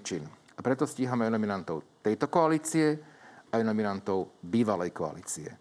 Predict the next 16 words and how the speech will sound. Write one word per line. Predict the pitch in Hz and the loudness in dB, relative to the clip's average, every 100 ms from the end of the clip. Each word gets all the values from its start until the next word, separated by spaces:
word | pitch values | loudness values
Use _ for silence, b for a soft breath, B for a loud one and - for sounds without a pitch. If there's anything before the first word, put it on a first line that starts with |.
| b b b b b b b 135 | b b b b b b b 2
Ale | 160 | 2
boli | 120 147 131 | 4 4 4
tu | 107 95 | 2 -4
účelové | - 85 85 | -4 -6 -6
trestné | 85 - 80 | -8 -8 -12
stíhania. | - - 90 87 - - _ - | -8 -8 -8 -10 -14 -20 _ -2
To | |
je | 117 | 0
pravda. | 113 95 87 76 - - _ _ - B B B B B B | 2 0 0 -6 -12 -20 _ _ -20 B B B B B B
Účelové, | - 175 220 185 180 175 143 | 0 2 4 4 6 4 2
o | |
ktorých | 147 147 120 | 2 2 4
rozhodli | 139 151 143 139 | 2 2 2 2
súdy | - 151 156 165 | 2 2 4 2
a | - - | -2 0
prokuratúra, | 135 143 135 92 92 85 - | -2 2 0 0 -4 -6 -6